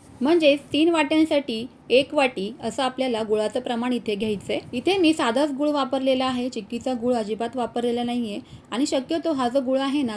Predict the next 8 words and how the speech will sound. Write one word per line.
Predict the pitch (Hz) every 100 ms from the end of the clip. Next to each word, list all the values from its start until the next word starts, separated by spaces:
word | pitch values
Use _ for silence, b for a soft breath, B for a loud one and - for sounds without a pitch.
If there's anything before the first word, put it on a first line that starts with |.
| 202
तो | 247
असा | 240 254
वापरताना | 214 - 240 247 240 185 B B -
फोडून | 240 233 285 302
घ्या | 285
किंवा | 277 277 254
किसून | 254 226 - 269
घ्या, | 254 240